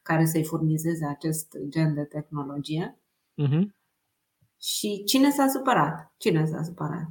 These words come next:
Speaker 1: Sau
Speaker 2: China,
Speaker 1: cine?
Speaker 2: evident, da.
Speaker 1: Evident, <laughs> da.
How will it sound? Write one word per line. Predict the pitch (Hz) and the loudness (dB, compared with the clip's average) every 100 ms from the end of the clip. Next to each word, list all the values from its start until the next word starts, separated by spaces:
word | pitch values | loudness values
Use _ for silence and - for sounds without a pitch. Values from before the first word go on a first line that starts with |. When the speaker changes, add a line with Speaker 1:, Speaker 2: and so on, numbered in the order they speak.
| - _ - | -14 _ -6
Speaker 1:
Sau | 160 | -2
Speaker 2:
China, | 269 208 | 2 4
Speaker 1:
cine? | 143 | 4
Speaker 2:
evident, | 160 160 127 - | 4 2 2 -2
da. | 160 156 | -2 0
Speaker 1:
Evident, | 196 226 208 170 160 - - | 0 2 2 4 2 0 -2
<laughs> | 185 170 | 2 2
da. | 185 | 4